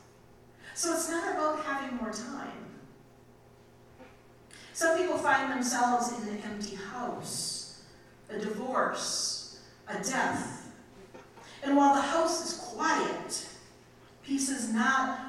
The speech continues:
what is found in those walls. Maybe someday, but not now. So it's not that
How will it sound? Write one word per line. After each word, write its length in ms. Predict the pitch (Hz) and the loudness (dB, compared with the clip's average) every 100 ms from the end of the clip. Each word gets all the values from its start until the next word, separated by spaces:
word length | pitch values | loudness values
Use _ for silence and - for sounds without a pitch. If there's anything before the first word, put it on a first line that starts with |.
| - | -10
what 160 | 220 214 | -6 -2
is 220 | 208 214 | 0 0
found 380 | - - 214 196 | 2 0 0 -4
in 200 | 190 190 | -4 -4
those 220 | 175 175 | -6 -8
walls. 1080 | - 254 - - - - - - - - - - - - - | -6 -2 0 -2 -6 -10 -12 -12 -12 -14 -16 -20 -20 -20 -4
Maybe 260 | 294 359 392 | -2 2 2
someday, 800 | 381 349 349 277 - - - - - - - - - - - - | 4 2 2 2 0 -2 -6 -8 -12 -16 -18 -20 -20 -20 -20 -10
but 240 | 247 240 226 | 0 2 2
not 320 | 208 208 220 | 0 -2 -2
now. 540 | 240 214 208 - - - - - - - - - - - - - - - - | -2 -2 -4 -6 -8 -12 -16 -20 -20 -20 -20 -20 -18 -16 -14 -18 -18 -18 -10
So 200 | - 330 | -2 0
it's 160 | 302 - | 0 0
not 260 | 320 339 | 0 0
that 120 | 311 | 0